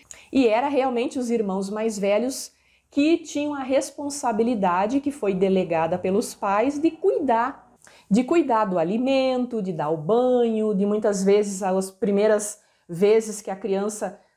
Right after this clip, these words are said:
teve acesso a algum brinquedo ou à escola, aqueles primeiros cuidados ali até os três, quatro anos de idade que a criança precisa de orientação, de educação. Então, muitas vezes foi algum dos irmãos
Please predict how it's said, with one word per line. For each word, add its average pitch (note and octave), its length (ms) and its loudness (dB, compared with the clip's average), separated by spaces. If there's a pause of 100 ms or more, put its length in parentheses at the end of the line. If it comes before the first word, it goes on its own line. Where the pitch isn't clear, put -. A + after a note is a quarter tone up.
teve G#3 640 2
acesso G3+ 640 -2
a - 20 0
algum F3+ 280 -2
brinquedo G3+ 1040 0 (160)
ou G3+ 180 -4
à F3 80 -4
escola, G#3+ 1080 0 (160)
aqueles G#4 380 -2
primeiros F#4 480 -2
cuidados A#3+ 640 -2
ali G3 280 0
até A#3+ 240 -2
os A#3+ 160 -4
três, G#3 340 0
quatro G3 480 -4
anos G3 220 -2
de F#3+ 60 0
idade F3+ 440 -2
que A3 100 -6
a F#3+ 60 -4
criança G3 400 -2
precisa A#3+ 760 2
de F#3+ 120 -4
orientação, F#3+ 840 0
de F#3+ 80 -2
educação. F#3 720 -4 (400)
Então, B3 320 2
muitas C4 340 -2
vezes A#3 360 2
foi B3+ 240 -6
algum B3+ 440 -2
dos D4+ 200 0
irmãos A3+ 760 -4